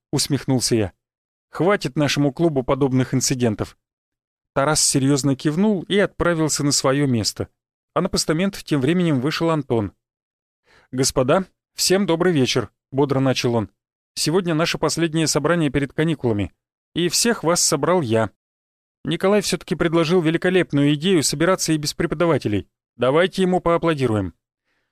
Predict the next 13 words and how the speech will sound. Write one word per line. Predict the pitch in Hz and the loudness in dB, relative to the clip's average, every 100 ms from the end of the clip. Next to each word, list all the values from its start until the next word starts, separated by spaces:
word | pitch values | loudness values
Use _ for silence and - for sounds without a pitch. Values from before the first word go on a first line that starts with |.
| _ _ _ | _ _ _
Остальные | - - 156 220 | -8 -2 0 2
участники | 180 190 185 160 - | 2 0 -2 -4 -2
тайного | 156 151 143 | -2 0 -2
клуба | 135 180 160 | -2 -2 -2
принялись | 147 147 151 151 | 0 0 0 -2
аплодировать, | 147 139 143 175 151 | -2 0 0 0 0
как | - 135 | -2 -2
будто | 156 - | -4 0
я | 151 | 0
действительно | 139 143 - 175 165 151 | 0 -2 -4 -4 -2 0
совершил | 139 147 135 - 156 | 0 0 0 0 -2
что-то | - - 151 | -2 -6 -2
великое. | 156 120 113 92 | -2 -2 -2 -4